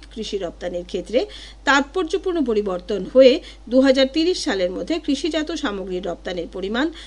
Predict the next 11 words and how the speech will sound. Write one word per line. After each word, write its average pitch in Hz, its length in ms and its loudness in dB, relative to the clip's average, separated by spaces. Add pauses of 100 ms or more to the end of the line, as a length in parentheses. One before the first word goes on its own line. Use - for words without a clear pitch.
(180)
দশ 269 300 2
হাজার 339 240 -2
কোটি 214 240 -4
ডলারে 190 480 -6 (120)
বৃদ্ধি 262 380 2
করার 190 280 -6
লক্ষ্য 202 460 -4 (300)
পূরণ 302 280 4
হতে 196 260 0 (300)
সহায়তা 220 600 -2
করবে। 214 380 6